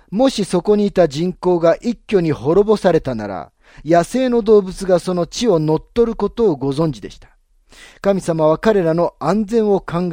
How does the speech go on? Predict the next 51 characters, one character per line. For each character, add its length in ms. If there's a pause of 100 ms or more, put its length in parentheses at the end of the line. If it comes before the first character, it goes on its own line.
え 80
て 120
お 80
ら 120
れ 80
ま 100
す。 180 (2750)
二 120
十 200
三 220
節。 440 (1400)
あ 120
な 120
た 140
の 140
神 260
主 220
が 260 (720)
彼 240
ら 140
を 160
あ 60
な 120
た 140
に 100
渡 260
し、 380 (300)
彼 240
ら 160
を 200
大 260
い 100
に 100
か 180
き 140
乱 240
し、 320 (320)
つ 180
い 120
に 120
彼 280
ら 160
を 100
根 140
絶 180
や 140
し 120
に 100
さ 200
れ 120
る。 80